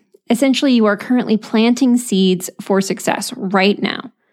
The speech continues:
All of the hard work you're putting in at this point, well, I mean, it could be months or even years before you see the full extent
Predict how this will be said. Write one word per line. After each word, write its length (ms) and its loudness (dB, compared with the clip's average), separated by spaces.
All 120 2
of 80 -2
the 80 0
hard 340 -2
work 260 0
you're 140 0
putting 360 0
in 80 4
at 100 0
this 120 0
point, 260 0
well, 300 0
I 60 -12
mean, 200 2
it 160 -4
could 240 0
be 140 2
months 460 2
or 40 0
even 300 4
years 340 2
before 300 0
you 160 4
see 240 -2
the 80 0
full 220 -4
extent 440 -2